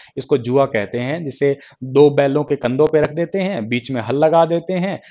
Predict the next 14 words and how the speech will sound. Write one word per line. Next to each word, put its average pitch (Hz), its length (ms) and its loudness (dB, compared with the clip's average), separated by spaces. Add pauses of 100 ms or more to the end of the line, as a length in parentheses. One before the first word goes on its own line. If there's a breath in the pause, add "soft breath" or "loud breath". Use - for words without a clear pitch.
(140)
और 117 120 -2
वो 120 360 -2
हल 113 120 -2
को 131 140 -4
खींचते - 420 -12
हैं 98 100 -6
फिर 101 140 -4
आगे। 101 540 -6 (440 soft breath)
फाल 151 400 6 (200)
या 139 80 0
कुस - 340 -6
भी 170 140 -2
कहते 151 340 0
हैं, 175 220 -6